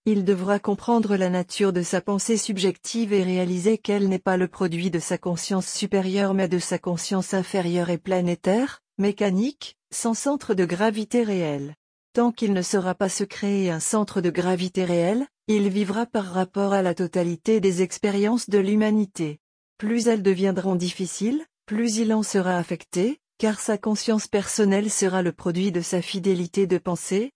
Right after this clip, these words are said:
ainsi que de sa façon évolutive de penser comme l'humanité pense. Comme l'homme cosmique sera parfaitement individualisé dans sa conscience,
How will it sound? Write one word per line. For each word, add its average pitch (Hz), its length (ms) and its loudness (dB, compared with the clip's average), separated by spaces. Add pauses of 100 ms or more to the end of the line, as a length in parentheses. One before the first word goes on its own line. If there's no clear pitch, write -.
(140)
ainsi 220 360 0
que 214 100 0
de 175 120 0
sa 185 200 -2
façon 196 420 0
évolutive 185 600 0
de 175 100 0
penser 196 420 -2
comme 220 240 2
l'humanité 214 640 2
pense. - 540 -4 (360)
Comme 220 220 4
l'homme 220 220 4
cosmique 214 560 0
sera 196 320 0
parfaitement 196 600 0
individualisé 190 920 0
dans 175 140 0
sa 175 180 -6
conscience, 190 720 0